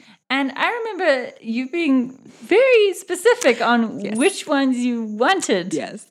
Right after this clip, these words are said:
Speaker 1: Do you want to explain to our viewers what you did?
Speaker 2: <laughs> Okay, so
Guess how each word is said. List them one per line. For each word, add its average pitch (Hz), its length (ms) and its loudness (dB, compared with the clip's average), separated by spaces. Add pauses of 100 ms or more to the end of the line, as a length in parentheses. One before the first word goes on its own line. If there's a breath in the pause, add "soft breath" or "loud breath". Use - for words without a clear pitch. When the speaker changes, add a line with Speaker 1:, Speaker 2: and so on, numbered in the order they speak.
Speaker 1:
Do 208 80 -6
you 196 40 -2
want 202 160 0
to 208 100 -4
explain 190 360 0
to 214 100 0
our 202 80 4
viewers 190 260 -4
what 240 240 2
you 196 60 -6
did? 240 340 4
Speaker 2:
<laughs> 214 1400 -6
Okay, 196 480 -2
so 160 460 -2